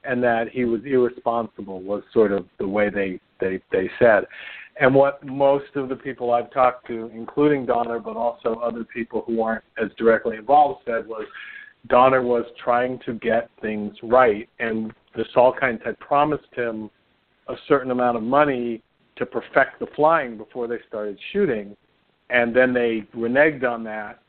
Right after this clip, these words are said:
um, because they were trying to save money, and, uh, so they had to kinda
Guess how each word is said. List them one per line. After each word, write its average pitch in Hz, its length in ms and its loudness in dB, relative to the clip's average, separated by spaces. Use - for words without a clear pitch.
um, 107 640 -12
because 107 360 -8
they 113 100 2
were 110 140 -2
trying 110 280 -4
to - 100 -18
save 104 220 2
money, 120 420 2
and, 117 360 2
uh, 110 420 -2
so 123 360 4
they 120 120 2
had 139 260 0
to 127 60 -6
kinda 113 540 -6